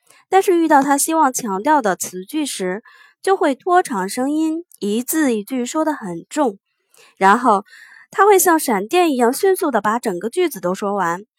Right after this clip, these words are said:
他会尽量拖长所需要强调的字句，差不多与说其他五六句不重要的句子所使用的时间一样长。你尝试着说出这样的，下面的这样一句话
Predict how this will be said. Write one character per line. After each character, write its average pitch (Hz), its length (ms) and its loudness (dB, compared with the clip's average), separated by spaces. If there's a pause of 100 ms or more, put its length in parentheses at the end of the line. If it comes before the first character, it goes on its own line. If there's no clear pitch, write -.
(440)
他 381 160 4
会 392 140 4
尽 349 240 0
量 311 220 4
拖 349 300 0
长 208 360 -4
所 185 240 -2
需 320 160 -4
要 320 200 4
强 180 300 -8
调 269 180 2
的 196 120 0
字 233 200 -8
句， 233 300 -6 (440)
差 247 200 4
不 196 140 -6
多 214 280 0 (200)
与 208 160 0
说 254 260 -2
其 208 260 -6
他 339 300 0
五 285 240 -10
六 302 200 0
句 254 300 -4 (360)
不 208 200 2
重 349 200 2
要 285 160 6
的 208 100 0
句 277 220 -4
子 185 280 -4 (160)
所 214 240 0
使 208 180 -4
用 196 140 -2
的 196 120 -4
时 185 200 -10
间 294 400 -6
一 180 140 -8
样 247 240 0
长。 180 380 -12 (1000)
你 240 180 0
尝 269 240 4
试 311 140 -4
着 214 220 -2
说 277 200 -2
出 285 220 -4
这 359 140 -2
样 277 240 2
的， 180 300 -2 (300)
下 349 240 4
面 262 240 2
的 190 120 -2
这 311 100 -6
样 285 200 4
一 190 100 -2
句 208 160 -6
话 190 320 2